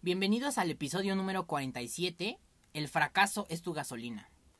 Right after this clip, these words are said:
O al episodio número veintiséis de la segunda temporada de Hambre de Éxito.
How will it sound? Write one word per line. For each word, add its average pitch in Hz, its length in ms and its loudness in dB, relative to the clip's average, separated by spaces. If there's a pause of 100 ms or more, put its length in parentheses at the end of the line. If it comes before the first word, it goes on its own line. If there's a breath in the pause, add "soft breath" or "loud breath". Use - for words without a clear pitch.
(160 soft breath)
O - 80 4
al 208 100 8
episodio 233 380 2
número 254 260 4
veintiséis 165 680 -2
de 156 80 0
la 143 140 2
segunda 175 460 -2
temporada 139 680 0
de 135 240 -8
Hambre 156 420 0
de 113 220 -8
Éxito. - 400 -14